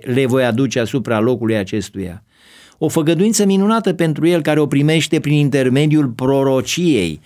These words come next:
pentru că discută cu cine trebuie. Făgăduința în sine este cu totul deosebită. Dar Scriptura ne relatează că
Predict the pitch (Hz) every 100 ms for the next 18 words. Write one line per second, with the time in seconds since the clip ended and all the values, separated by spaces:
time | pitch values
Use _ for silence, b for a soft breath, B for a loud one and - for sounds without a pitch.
0 | b b - 127 123 113 120 113 - -
1 | 165 165 127 120 110 120 107 107 107 90
2 | 87 85 - _ _ _ _ _ - 117
3 | 123 120 139 123 120 110 127 123 107 117
4 | 110 98 117 113 98 98 95 - 90 90
5 | - 80 - _ _ _ _ _ _ _
6 | _ _ _ 117 110 117 147 220 B B
7 | B B B B B - - 190 190 269
8 | 262 233 196 185 165 156 214 185 190 175
9 | 165 156